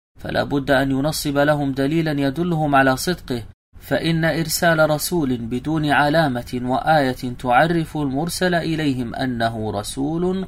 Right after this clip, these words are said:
قبح، قبح وسفه في صرائح العقول، وهو نقص في جميع الفطر،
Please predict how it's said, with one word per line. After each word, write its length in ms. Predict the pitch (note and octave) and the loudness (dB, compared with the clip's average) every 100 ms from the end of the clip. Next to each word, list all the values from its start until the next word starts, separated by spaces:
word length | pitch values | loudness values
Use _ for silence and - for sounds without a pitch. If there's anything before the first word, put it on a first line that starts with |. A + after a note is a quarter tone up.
| - | -2
قبح، 460 | G#3 D3 - - - _ _ _ | 0 0 -6 -16 -18 _ _ _
قبح 280 | A2+ G2+ - | -8 -6 -6
وسفه 760 | C3 B2+ B2 D#3+ D#3 D3+ C#3+ C3+ | -2 -2 -2 -4 -2 0 0 -2
في 180 | C#3 | -2
صرائح 540 | C3 C#3 D#3 C#3 C3+ D3 | -2 0 2 2 0 -2
العقول، 680 | C3+ C#3 C3+ F3+ D3+ A#2 - _ _ - - | 0 -2 0 2 2 0 -6 _ _ -18 -12
وهو 300 | A#2 A#2 A#2+ | -6 -4 -2
نقص 380 | D3 - - | -4 -6 -10
في 280 | A#2+ A2+ A#2+ | -10 -6 -6
جميع 480 | A2 A#2 B2 B2 A2 | -6 -4 -4 -4 -4
الفطر، 600 | G#2+ - D#3 B2+ A2+ | -6 -6 -4 -4 -4